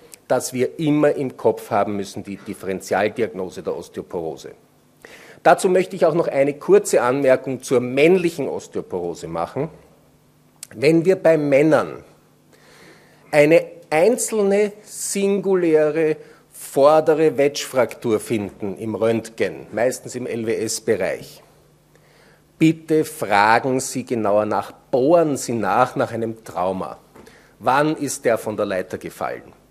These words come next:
Besonders, wenn er dann eine normale Knochendichte hat. Das ist bei Männern sehr häufig zu finden, wenn es wirklich nur eine ist. Ja, bei zweien brauchen wir nicht mehr diskutieren. Fragen Sie, ob er sich noch erinnert. Meistens kann er sich gar nicht mehr daran erinnern. Bei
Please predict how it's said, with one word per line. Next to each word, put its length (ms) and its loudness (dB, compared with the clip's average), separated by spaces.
Besonders, 440 -2
wenn 120 -2
er 80 -2
dann 120 -2
eine 160 -4
normale 440 -4
Knochendichte 760 -12
hat. 220 -12
Das 180 0
ist 300 -8
bei 140 2
Männern 380 0
sehr 440 2
häufig 460 2
zu 140 -8
finden, 540 -4
wenn 140 -2
es 120 -4
wirklich 260 2
nur 180 -2
eine 280 4
ist. 300 -6
Ja, 120 0
bei 180 -2
zweien 380 -2
brauchen 280 -2
wir 80 -2
nicht 180 -8
mehr 80 -2
diskutieren. 640 -10
Fragen 480 0
Sie, 340 0
ob 220 4
er 60 4
sich 180 -4
noch 100 6
erinnert. 240 4
Meistens 260 0
kann 140 -2
er 80 -2
sich 140 -8
gar 120 -2
nicht 160 -4
mehr 100 -2
daran 200 -6
erinnern. 500 -4
Bei 160 -2